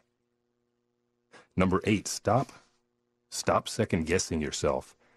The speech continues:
And here I would say this ties to Lifestyles Unlimited in particular. Find a mentor. Find a mentoring group like Lifestyles Unlimited because they're gonna help you work through these decisions so that you don't second-guess yourself.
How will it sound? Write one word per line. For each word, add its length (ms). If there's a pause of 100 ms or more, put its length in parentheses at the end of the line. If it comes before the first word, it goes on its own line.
(340)
And 140
here 240
I 40
would 160
say 180
this 200
ties 260
to 60
Lifestyles 500
Unlimited 360
in 80
particular. 520
Find 360
a 60
mentor. 540 (140)
Find 200
a 40
mentoring 460
group 220
like 160
Lifestyles 500
Unlimited 400
because 260
they're 120
gonna 200
help 320
you 140 (680)
work 240
through 500
these 260
decisions 720 (560)
so 160
that 180
you 60
don't 260
second-guess 560
yourself. 460